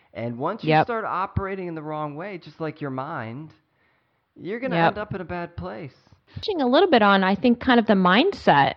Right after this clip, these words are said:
Speaker 1: Yeah, yeah.
Speaker 2: around all of this. And,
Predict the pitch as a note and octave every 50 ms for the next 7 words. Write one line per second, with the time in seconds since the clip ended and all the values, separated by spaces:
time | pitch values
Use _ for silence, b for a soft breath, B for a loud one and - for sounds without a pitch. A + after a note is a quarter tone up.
0 | _ - D#3 C#3+ D3+ D#3 C#3+ C3 A#2 G#2 F2+ - - - - - G3+ F#3 F#3+ F#3+
1 | F3+ E3+ E3+ E3 - - - F3+ E3+ E3+ F3 E3+ F3 E3+ E3+ E3+ - - - G#3
2 | G#3+ G#3 G3+